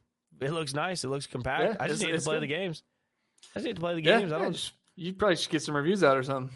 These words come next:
Speaker 2: soon.
Speaker 1: No.
Speaker 2: We're waiting.
Speaker 1: We know, we know the reviews aren't coming. <laughs> We know. The chat does.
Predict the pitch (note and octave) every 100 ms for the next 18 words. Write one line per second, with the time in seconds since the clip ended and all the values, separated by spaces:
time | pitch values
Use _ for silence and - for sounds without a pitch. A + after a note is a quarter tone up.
0 | - - C#3 B2+ - - _ _ _ _
1 | - B2 - _ _ _ D3 D#3 F3+ G3
2 | D#3 - - _ _ B2+ B2+ B2 A#2+ A#2
3 | C3+ C#3+ C3+ C3 A2+ A2 G#2+ G2 F#2 F#2
4 | G2 - - F#3+ - - A#2+ A#2 F#2 -
5 | - A#2+ A2+ B2 G#2 G2+ G2 F#2+